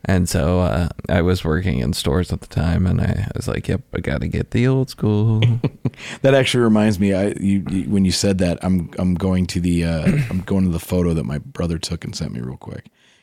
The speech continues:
Speaker 2: 'cause I wanna see what the, uh, emblem looks like, 'cause it's retro.
Speaker 1: It is.
Speaker 2: So
Speaker 1: But I, I guarantee you they're gonna roll to the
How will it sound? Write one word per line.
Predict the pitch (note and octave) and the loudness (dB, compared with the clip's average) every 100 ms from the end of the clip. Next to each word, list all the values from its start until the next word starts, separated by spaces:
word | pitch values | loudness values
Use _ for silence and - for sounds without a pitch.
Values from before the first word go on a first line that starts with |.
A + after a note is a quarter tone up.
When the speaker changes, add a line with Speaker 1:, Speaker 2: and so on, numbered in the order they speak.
| _ _ | _ _
Speaker 2:
'cause | - | -4
I | |
wanna | F2 E2 | 0 0
see | - E2 | 0 -2
what | D#2+ - | -2 -2
the, | D#2+ | -2
uh, | D2+ | -2
emblem | - E2+ D#2+ D2 | -2 -2 -2 -4
looks | D2 - | -8 -12
like, | D2+ D#2+ - _ - - - | -12 -14 -16 _ -14 -14 -4
'cause | A#2 G#2 | 0 2
it's | F#2+ | 4
retro. | A2 C3+ A#2 E2 E2 - _ | 4 4 4 0 -2 -12 _
Speaker 1:
It | B2+ C3 | 2 4
is. | B2 F#2 D#2 - - - - _ - | 4 4 0 -4 -12 -18 -20 _ -2
Speaker 2:
So | F#2 E2+ E2+ D#2+ G#2 | 0 2 2 2 2
Speaker 1:
But | B2+ B2 G#2 G2 - _ _ _ _ _ - | 2 4 4 2 0 _ _ _ _ _ -4
I, | F#2+ - - | -2 -2 0
I | G#2 | 2
guarantee | A#2+ A2+ G#2+ C3 | 4 2 4 4
you | A2+ G2+ | 4 4
they're | G2 | 4
gonna | G#2 F#2+ | 4 4
roll | F#2 G2 G2 G2 | 4 4 4 2
to | - | 2
the | F#2+ G2 F#2+ | 4 4 4